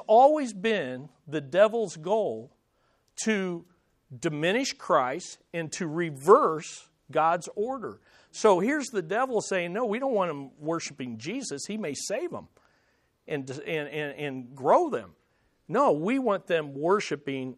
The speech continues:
a false idol. And so out of this Luke chapter one passage, we get the Ave Maria, which I'm sure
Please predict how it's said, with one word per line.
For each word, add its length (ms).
a 100
false 560
idol. 420
And 120
so 300
out 320
of 260
this 260
Luke 360
chapter 480
one 500
passage, 880
we 160
get 400
the 260
Ave 360
Maria, 640
which 260
I'm 140
sure 320